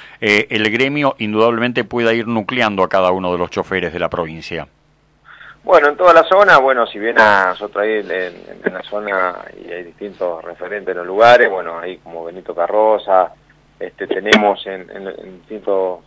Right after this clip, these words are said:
Speaker 2: lugares de la provincia, el tema es siempre la desafiliación al otro gremio que está en Santa Fe, que es un gremio provincial, y afiliarse al gremio nacional, eh, que es el gremio nuestro.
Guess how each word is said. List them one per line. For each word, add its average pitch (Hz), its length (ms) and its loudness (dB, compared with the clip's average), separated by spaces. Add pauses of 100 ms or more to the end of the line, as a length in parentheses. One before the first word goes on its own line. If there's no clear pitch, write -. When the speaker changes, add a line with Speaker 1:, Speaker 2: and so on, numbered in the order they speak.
(140)
Speaker 2:
lugares 98 220 -6
de 95 60 -8
la 95 80 -2
provincia, 135 680 0 (340)
el 113 220 -2
tema 143 380 4
es 151 140 -2
siempre 139 540 0 (300)
la 101 100 4
desafiliación 110 1000 2 (580)
al 107 240 0
otro 131 240 2
gremio 120 880 2 (540)
que 98 80 -12
está 113 500 4
en 101 80 -8
Santa 104 260 -2
Fe, 160 220 2
que 123 80 -2
es - 80 -6
un 101 100 -10
gremio 107 300 -2
provincial, 147 720 4 (500)
y 123 100 0
afiliarse 147 600 4
al 139 100 4
gremio 147 280 0
nacional, 160 680 2 (480)
eh, 104 640 0
que 107 80 -6
es 101 100 -6
el 104 100 -2
gremio 117 240 0
nuestro. 160 600 4